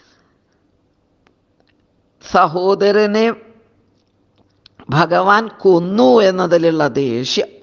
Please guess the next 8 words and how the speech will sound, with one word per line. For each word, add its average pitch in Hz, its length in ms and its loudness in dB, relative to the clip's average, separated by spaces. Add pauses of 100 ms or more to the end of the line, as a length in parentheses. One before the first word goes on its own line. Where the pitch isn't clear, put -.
(120)
അങ്ങനെ 143 500 -4 (380)
ആ 160 240 0 (420)
സങ്കടം 165 760 0
കൊണ്ടും 175 440 -4
ദേഷ്യം 156 600 -2
കൊണ്ടും 170 440 -2
ഗ്ലപിത 165 800 0
ധൃതിയാണ്. 165 680 -4